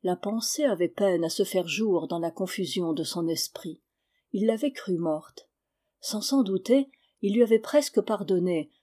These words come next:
à force de l'oublier. Et voilà qu'elle était revenue à son foyer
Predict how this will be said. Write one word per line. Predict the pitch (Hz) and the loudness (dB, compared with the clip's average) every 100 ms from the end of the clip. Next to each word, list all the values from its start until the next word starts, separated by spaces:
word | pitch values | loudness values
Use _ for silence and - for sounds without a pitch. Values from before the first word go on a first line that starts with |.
| - | -8
à | 175 | -8
force | - 220 185 - | -6 -4 -4 -2
de | 180 175 | 0 2
l'oublier. | 170 151 170 175 170 147 _ _ _ _ - | 0 -2 -4 -2 -2 -4 _ _ _ _ 0
Et | 185 | 2
voilà | 226 269 311 | 4 4 4
qu'elle | - 226 | 2 4
était | 202 254 | 6 4
revenue | 233 190 233 277 | 4 4 6 6
à | 180 | 6
son | - 240 | 0 -2
foyer | 208 180 233 | 0 0 2